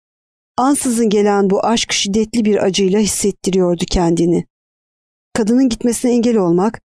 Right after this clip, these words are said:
gerekirse yalvarmak istiyordu. İlk kez bir başka insana böylesine bağlanmıştı. Rosemary'den ayrılmak istemiyordu.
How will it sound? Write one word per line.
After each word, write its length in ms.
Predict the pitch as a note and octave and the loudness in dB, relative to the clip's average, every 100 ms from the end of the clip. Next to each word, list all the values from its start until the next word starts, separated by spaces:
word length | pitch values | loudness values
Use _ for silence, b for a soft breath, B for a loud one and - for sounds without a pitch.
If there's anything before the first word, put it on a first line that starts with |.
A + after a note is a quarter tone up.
| _ - | _ -2
gerekirse 480 | A#3+ B3 B3 - | -2 0 -2 -2
yalvarmak 540 | C4+ B3 A#3+ A#3+ A#3 A3 | 0 2 2 2 0 -2
istiyordu. 600 | - - E3+ E3 E3 E3+ _ _ _ _ _ _ - | -4 -2 0 0 -2 -6 _ _ _ _ _ _ -4
İlk 360 | B3+ - - | -4 -4 -8
kez 300 | - F3+ E3+ | -2 0 0
bir 180 | F#3 F#3 | 0 0
başka 320 | F#3+ F#3+ - | 0 -2 0
insana 440 | G#3+ F#3 F3+ F#3 F#3 | 0 0 0 0 2
böylesine 540 | A3+ G3 - G3 F#3 | 0 0 0 -2 0
bağlanmıştı. 800 | F#3 F3+ F3+ F3 F3 - - F#3 _ _ _ _ _ _ - | 0 0 2 2 0 -2 -6 -8 _ _ _ _ _ _ -2
Rosemary'den 540 | D4 D4 D4 C#4+ C#4+ | 0 2 2 2 2
ayrılmak 480 | C4+ C4 B3+ B3+ B3+ | 2 2 2 0 -2
istemiyordu. 760 | - - B3+ G3 F3+ F3 E3 | -4 0 2 2 2 0 -2